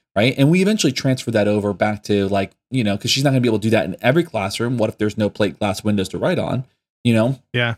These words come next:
Speaker 1: When she's writing her essays, she's writing with colored pencils, right? So that we made those opportunities more fun for her. It wasn't necessarily a compliance issue. It was really more so, hey, she's in second grade. If she doesn't learn this stuff, then she's gonna get held back in second grade.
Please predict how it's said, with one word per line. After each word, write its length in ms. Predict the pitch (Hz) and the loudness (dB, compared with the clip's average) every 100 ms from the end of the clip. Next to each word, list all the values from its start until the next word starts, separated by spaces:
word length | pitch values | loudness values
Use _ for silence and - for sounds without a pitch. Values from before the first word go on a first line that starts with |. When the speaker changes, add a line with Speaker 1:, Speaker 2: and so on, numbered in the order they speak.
| _ | _
Speaker 1:
When 140 | 131 127 | 0 0
she's 180 | 120 104 | 0 2
writing 240 | 113 110 | 2 2
her 160 | 110 107 | 2 2
essays, 460 | 127 139 101 117 | 2 2 0 0
she's 180 | 120 104 | 0 0
writing 260 | 107 110 107 | 2 2 2
with 120 | 101 | 0
colored 280 | 123 131 127 | 2 0 2
pencils, 460 | 185 202 - - | 0 0 -4 -6
right? 220 | 98 117 | -4 -2
So 120 | 123 113 | 0 -2
that 320 | 107 113 120 | 0 -2 2
we 140 | 131 | 0
made 300 | 143 147 131 | 2 0 2
those 260 | 131 139 127 | 2 2 0
opportunities 640 | 117 120 110 135 135 113 | -2 -2 -2 -2 0 0
more 180 | 104 101 | 0 0
fun 300 | - - 117 | 0 -2 0
for 140 | 107 | 0
her. 280 | 101 95 107 _ _ - | 0 0 -2 _ _ -2
It 60 | 127 | 2
wasn't 340 | 147 180 160 | 4 4 0
necessarily 440 | 135 131 127 120 104 | -2 0 0 2 0
a 40 | |
compliance 560 | 98 92 120 196 180 101 | -2 -4 -2 0 0 -2
issue. 280 | 98 107 | -2 0
It 100 | 110 | 2
was 160 | 110 104 | 0 0
really 220 | 147 226 | -2 0
more 260 | 139 110 107 | 0 0 0
so, 260 | 113 107 - | 0 0 -2
hey, 240 | 147 175 | -2 -2
she's 280 | - 143 214 | -2 -4 -2
in 220 | 220 170 | 0 -2
second 380 | - 156 160 131 | 0 -2 0 -2
grade. 400 | 104 120 104 - _ _ _ - | -2 -4 -4 -8 _ _ _ -4
If 140 | 135 | -2
she 180 | 131 165 | 0 0
doesn't 360 | 165 160 175 127 | 4 4 2 0
learn 240 | 131 180 | 0 2
this 160 | 147 - | 0 2
stuff, 280 | 104 98 - | 2 2 0
then 100 | 110 | -2
she's 160 | 147 | 0
gonna 120 | 170 | 0
get 160 | 151 135 | 0 2
held 180 | 131 123 | 2 2
back 220 | 139 139 | 0 -2
in 60 | 127 | -4
second 300 | 101 98 90 | -4 -6 -10
grade. 280 | 60 58 | -10 -12